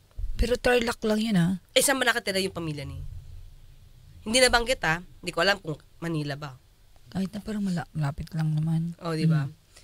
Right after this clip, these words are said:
Speaker 2: So, after that, partner, after that, mamalalaman mo na hindi rin nagpakita si Senator Ra-, Ra-, Raffy Tulfo ng mahabang panahon.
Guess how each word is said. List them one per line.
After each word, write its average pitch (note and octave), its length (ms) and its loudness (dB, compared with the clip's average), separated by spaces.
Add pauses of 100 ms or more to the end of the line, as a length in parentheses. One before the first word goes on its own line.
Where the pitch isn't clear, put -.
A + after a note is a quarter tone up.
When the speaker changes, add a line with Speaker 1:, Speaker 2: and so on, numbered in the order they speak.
(320)
Speaker 2:
So, - 280 2
after F4+ 520 4
that, G#3+ 240 2
partner, D#3+ 640 0 (1700)
after B3+ 400 6
that, D3+ 260 4 (540)
mamalalaman A#3 720 4
mo C#3+ 300 -6 (800)
na C#4+ 500 2 (840)
hindi D#4 400 6
rin F4 120 6
nagpakita G3 520 0
si - 180 -2
Senator G3+ 300 0 (400)
Ra-, A3 260 -4
Ra-, G#3 260 -4
Raffy F#3+ 320 -2
Tulfo D#3 360 -12
ng G#3 240 0
mahabang G#3+ 680 -2
panahon. C4+ 680 -6